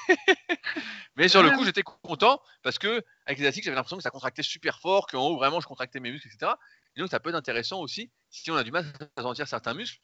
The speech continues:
Speaker 1: comme, euh, bah, les écartés avec élastique que j'avais montré pour les pectoraux, que je fais toujours en fin de séance pour les pecs, une fois que j'ai plus rien dans les triceps, que j'ai fait mon décliné et mon couché haltère.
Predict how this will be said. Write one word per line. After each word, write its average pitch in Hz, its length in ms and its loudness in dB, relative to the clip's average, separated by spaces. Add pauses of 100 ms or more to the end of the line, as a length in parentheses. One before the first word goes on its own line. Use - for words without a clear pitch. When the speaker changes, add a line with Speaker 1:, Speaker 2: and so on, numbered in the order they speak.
(220)
Speaker 1:
comme, 151 260 2
euh, 123 80 2
bah, 113 120 -2
les 110 120 -6
écartés 131 240 -4
avec 135 120 -2
élastique 127 240 -4
que 110 60 -8
j'avais 110 100 0
montré 139 220 -10
pour 120 100 -8
les 110 60 -4
pectoraux, 120 300 -8
que 110 100 -14
je - 40 -16
fais 101 80 -14
toujours 135 280 -10
en 120 40 -10
fin 113 120 -10
de 110 60 -18
séance 120 380 -10 (360)
pour 117 100 0
les 107 80 2
pecs, 190 160 -2
une 160 80 -10
fois 120 100 -10
que 95 40 -8
j'ai 98 80 -10
plus 120 120 -10
rien 120 80 -4
dans 113 80 -6
les 98 60 -6
triceps, 117 320 -12
que 107 80 -18
j'ai 98 100 -8
fait - 100 -16
mon 101 140 -16
décliné 123 580 -10
et 117 40 -8
mon 104 100 -16
couché - 260 -12
haltère. 143 400 -6